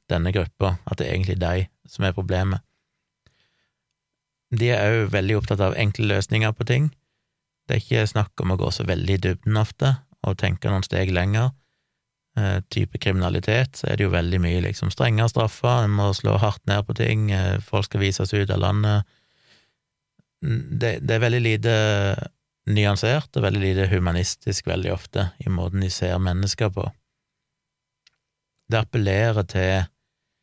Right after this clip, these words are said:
fordommene i folk, og det liker folk. For det friteker de fra å måtte anstrenge seg for å overvinne sine naturlige,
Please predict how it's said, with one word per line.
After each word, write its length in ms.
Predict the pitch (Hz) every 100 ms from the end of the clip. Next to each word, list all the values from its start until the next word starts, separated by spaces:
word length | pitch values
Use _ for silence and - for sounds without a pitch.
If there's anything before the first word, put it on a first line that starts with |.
| _ _ _ _ _ -
fordommene 640 | - 101 92 104 101 90
i 80 | 90
folk, 440 | 90 101 104 - - _ _ _ _ _ -
og 80 |
det 140 | 127 156
liker 260 | 135 -
folk. 400 | 165 95 - - _ _ _
For 80 | -
det 140 | 139 -
friteker 500 | 120 104 135 131 110
de 140 | 104 98
fra 160 | 104
å 60 | 98
måtte 360 | 98 - - 98 92 87 85 _ _ _ _ _ _
anstrenge 520 | 107 104 110 107 101 92
seg 240 | 95 90
for 320 | - 98 90
å 200 | - 92 90
overvinne 420 | 98 117 92 92
sine 280 | 95 92 90
naturlige, 720 | 92 - 95 98 101 92 92